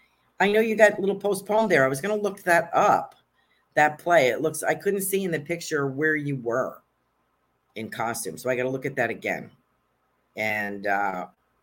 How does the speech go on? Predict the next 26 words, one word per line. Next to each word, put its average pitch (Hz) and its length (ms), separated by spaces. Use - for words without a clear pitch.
I, 95 140
I 101 160
hope, 117 300
I'm 113 200
looking 139 260
forward 123 300
to 107 500
hearing 123 320
all 104 160
about 82 240
that. - 220
Oh, 202 160
he 226 240
is 180 120
Irish. 190 680
Okay, 131 280
so 120 160
I 127 80
think 190 180
we're 185 100
gonna 160 140
hear 143 240
from 98 240
him, 82 220
Gigi. 80 440
Okay. 165 320